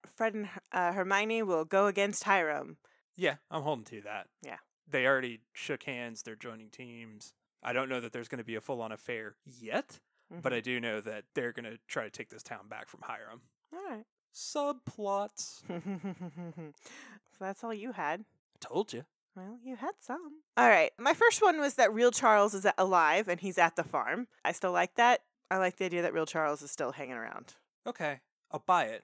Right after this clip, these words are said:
Speaker 2: The way they're doing the cult is throwing me off.
Speaker 1: The farm is the cult, and it is an offshoot from the Sisters of Quiet Mercy was my next one.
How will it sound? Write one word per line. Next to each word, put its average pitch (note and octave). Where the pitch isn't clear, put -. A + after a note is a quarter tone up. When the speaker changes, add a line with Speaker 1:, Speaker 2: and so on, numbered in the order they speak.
Speaker 2:
The D3
way D#3
they're F#3+
doing D3+
the A#2
cult -
is A#2
throwing A#2+
me G#2+
off. -
Speaker 1:
The F3+
farm A#3
is G#3+
the G#3
cult, -
and F3+
it F#3
is F3
an F3
offshoot F#3
from D#3+
the D#3
Sisters D3+
of C#3+
Quiet -
Mercy -
was F#2+
my C3+
next -
one. -